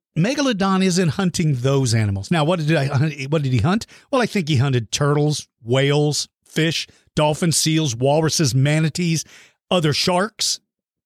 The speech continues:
Megalodons ate anything they came in contact with. But because they were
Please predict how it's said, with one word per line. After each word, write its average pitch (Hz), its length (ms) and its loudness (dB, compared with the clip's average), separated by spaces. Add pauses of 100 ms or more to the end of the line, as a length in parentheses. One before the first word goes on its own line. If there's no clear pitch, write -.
(100)
Megalodons 180 720 0
ate 147 240 0
anything 175 460 0
they 165 120 2
came 147 240 0
in 139 100 0
contact 139 520 -2
with. 120 240 -2 (560)
But 156 220 -4
because 185 500 -2
they 220 180 0
were 202 380 0